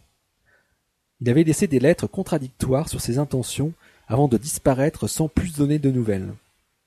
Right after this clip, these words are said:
Il s'était peut-être noyé volontairement dans la baie de Naples, mais sa famille n'y croyait pas. Il gardait espoir et son témoignage ravivait leur foi.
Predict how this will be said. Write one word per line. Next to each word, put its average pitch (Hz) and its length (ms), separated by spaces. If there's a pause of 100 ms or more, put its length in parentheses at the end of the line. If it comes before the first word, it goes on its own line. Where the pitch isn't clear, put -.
(240)
Il 135 40
s'était - 260
peut-être 160 280
noyé 139 340
volontairement 139 600
dans 127 120
la 107 100
baie 135 100
de 127 100
Naples, 113 460 (380)
mais 139 60
sa 123 120
famille 151 300
n'y 131 80
croyait 117 300
pas. - 260 (480)
Il 117 100
gardait 131 400
espoir 147 840
et 107 40
son - 160
témoignage 131 640
ravivait 131 460
leur 113 160
foi. 95 340